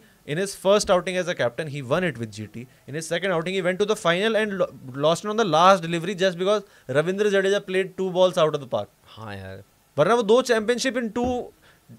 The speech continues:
Speaker 1: uh, seasons consecutively in his debut, uh, time as a captain, इससे बढ़िया क्या हो सकता है? ऐसा कुछ किसी ने भी नहीं देखा होगा।
Speaker 2: But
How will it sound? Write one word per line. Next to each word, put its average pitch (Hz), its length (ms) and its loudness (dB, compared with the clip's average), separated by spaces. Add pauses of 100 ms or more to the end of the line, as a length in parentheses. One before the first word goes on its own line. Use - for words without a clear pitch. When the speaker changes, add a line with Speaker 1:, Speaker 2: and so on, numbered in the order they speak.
(180)
Speaker 1:
uh, 147 80 2
seasons 196 440 -2
consecutively 196 720 0
in 196 60 -2
his 196 160 -2
debut, 156 440 0 (220)
uh, 139 200 4 (220)
time 170 200 0
as 151 120 -2
a 147 100 -4 (100)
captain, 147 360 0 (800)
इससे 160 220 0
बढ़िया 226 240 4
क्या 220 180 0
हो 240 120 2
सकता 185 300 0
है? 120 80 2
ऐसा 131 240 0
कुछ 214 280 -8 (140)
किसी 156 180 -6
ने 226 100 2
भी 254 80 -4
नहीं 254 100 -4
देखा 190 220 0
होगा। 107 260 0 (800)
Speaker 2:
But 180 80 4